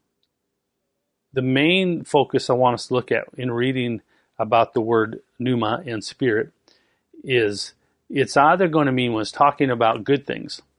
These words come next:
when it's not talking about unclean spirits, it's usually gonna mean one of three things. It's either gonna mean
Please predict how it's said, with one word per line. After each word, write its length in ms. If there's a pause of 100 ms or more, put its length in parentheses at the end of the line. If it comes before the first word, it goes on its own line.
(340)
when 100
it's 120
not 180
talking 340
about 520 (260)
unclean 420
spirits, 460 (640)
it's 240
usually 320
gonna 180
mean 220
one 200
of 120
three 220
things. 400 (640)
It's 180
either 240
gonna 240
mean 380